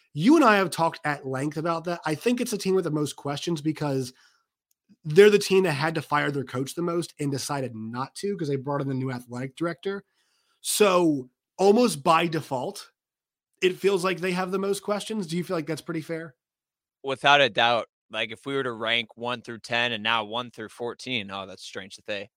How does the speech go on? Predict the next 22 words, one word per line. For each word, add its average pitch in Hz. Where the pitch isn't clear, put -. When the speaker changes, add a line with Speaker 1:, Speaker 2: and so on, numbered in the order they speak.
Speaker 2:
Like, 104
Speaker 1:
Right. 131
Speaker 2:
what, 151
what 151
teams 147
have 120
the 123
most 120
question 123
marks? 127
It's 117
by 113
far 104
West 113
Virginia. 107
I 131
mean, 165
they 143
even 202
lost 160
Graham 147
Harrell, 123